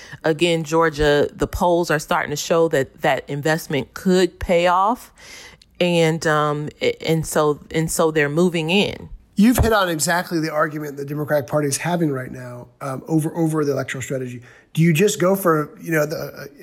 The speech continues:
Speaker 2: uh, sort of the, the clean victory and try to flip those,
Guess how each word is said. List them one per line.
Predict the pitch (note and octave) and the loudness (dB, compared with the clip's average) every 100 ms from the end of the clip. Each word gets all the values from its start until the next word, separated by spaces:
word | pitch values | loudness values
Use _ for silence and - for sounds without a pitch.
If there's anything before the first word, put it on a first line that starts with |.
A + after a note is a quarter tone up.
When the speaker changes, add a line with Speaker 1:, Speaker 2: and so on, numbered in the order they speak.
| D3 | -10
Speaker 2:
uh, | C#3 - - D#3 | -10 -14 -20 -12
sort | - F3 | -2 0
of | D#3 | 0
the, | C#3 | -2
the | C3+ C3+ | -6 -8
clean | C3 F3+ F#3+ F#3 | -4 2 6 6
victory | E3 F3 D#3 D#3 F3+ F3+ - - _ | 2 0 0 2 0 -2 -20 -20 _
and | D#3+ D#3 | 0 2
try | E3+ | 2
to | E3 | 0
flip | - - G3 G3 G3 | -2 0 0 0 -4
those, | F3 E3+ D#3+ D3+ C#3 - | 0 2 2 2 0 -4